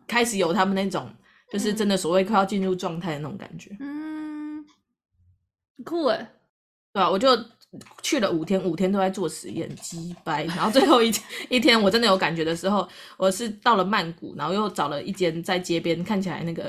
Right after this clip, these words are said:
Speaker 1: <laughs> 评价很高的店，
Speaker 2: 嗯。
Speaker 1: 但是我们这次买的好像它的成分就跟我们那个第一天在帕塔亚的不太一样，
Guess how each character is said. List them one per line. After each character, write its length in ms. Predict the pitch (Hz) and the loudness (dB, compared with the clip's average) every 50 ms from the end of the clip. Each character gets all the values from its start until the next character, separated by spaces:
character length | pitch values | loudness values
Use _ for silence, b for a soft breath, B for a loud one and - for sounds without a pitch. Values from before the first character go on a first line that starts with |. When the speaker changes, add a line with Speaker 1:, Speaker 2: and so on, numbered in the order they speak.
| - 180 | -6 -6
Speaker 1:
<laughs> 80 | 196 - | -8 -4
评 200 | - 196 175 180 | -4 -4 -2 0
价 100 | - 202 | 0 0
很 160 | 202 - - | 0 0 -2
高 180 | - 170 151 147 | -2 -2 -2 -2
的 60 | 143 | -6
店， 240 | - - - - B B B B | -6 -8 -8 -8 B B B B
Speaker 2:
嗯。 80 | B 277 | B -2
Speaker 1:
但 80 | 294 | 0
是 80 | 302 330 | 2 2
我 60 | 247 | 2
们 80 | 180 170 | 2 2
这 100 | 202 233 | 2 0
次 140 | 233 240 233 | 0 2 0
买 160 | 202 151 139 | -2 -2 -2
的 80 | 147 | -4
好 80 | 160 156 | -4 -2
像 220 | 175 190 190 180 - _ _ _ _ _ _ _ | -2 -2 -4 -6 -10 _ _ _ _ _ _ _
它 160 | - 233 226 220 | 0 0 0 4
的 180 | 208 185 160 - - _ | 4 2 2 0 -4 _
成 180 | - - 175 190 202 | -4 0 0 2 2
分 160 | 226 220 202 | 2 0 0
就 80 | 202 190 | 0 0
跟 180 | 185 185 180 | 0 0 0
我 60 | 160 | 0
们 180 | 147 151 - 147 | -4 -8 -10 -8
那 80 | 156 165 | -8 -8
个 420 | 170 - - - - 85 - - b b b b b b b b b b _ | -6 -4 -4 -4 -6 -8 -10 -14 b b b b b b b b b b _
第 140 | - 226 214 | -2 -2 0
一 20 | |
天 160 | 208 226 196 | 0 0 2
在 80 | 208 202 | 2 2
帕 140 | 190 196 160 | 2 0 -2
塔 160 | - 180 180 | 0 -2 -2
亚 100 | 165 151 | 0 -2
的 80 | 139 | -4
不 100 | 143 - | -6 -8
太 160 | 156 - 190 151 | -8 -6 -6 -6
一 180 | 143 139 - | -6 -6 -8
样， 120 | 156 - | -10 -10